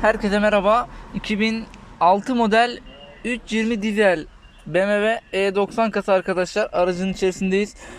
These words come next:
Efsane bir, e, revizyonda şu anda araba. Gerçekten çok güzel olacağı kesin. E, bakın, işçilikler gerçekten güzel. Koltuk döşemeleri, e, sanırım yeni yapılıyor. E, kapı döşemeleriyle beraber biz de,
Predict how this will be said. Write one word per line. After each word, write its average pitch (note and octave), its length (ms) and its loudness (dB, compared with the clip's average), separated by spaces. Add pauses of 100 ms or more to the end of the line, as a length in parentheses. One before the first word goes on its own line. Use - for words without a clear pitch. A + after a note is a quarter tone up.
(160)
Efsane G3+ 640 2
bir, G#3+ 160 -2
e, F3 400 -2
revizyonda G3 720 -2
şu F#3+ 140 -4
anda E3+ 240 0
araba. E3 360 2
Gerçekten F#3+ 540 -4
çok F#3 240 -6
güzel F3 200 -4
olacağı F#3 360 -2
kesin. G3 420 -4 (400)
E, D3+ 200 -2
bakın, F3+ 280 -4 (760)
işçilikler F3+ 580 -4 (440)
gerçekten F3+ 560 -6
güzel. F3 280 -2 (360)
Koltuk E3+ 360 -4
döşemeleri, F3 680 0
e, D3+ 160 -2
sanırım E3+ 460 -4
yeni E3 220 -4
yapılıyor. F3 500 0 (520)
E, C#3+ 360 -4
kapı E3 200 -6
döşemeleriyle E3 560 -4
beraber D#3+ 480 -2
biz F3 200 -4
de, F#3 200 -2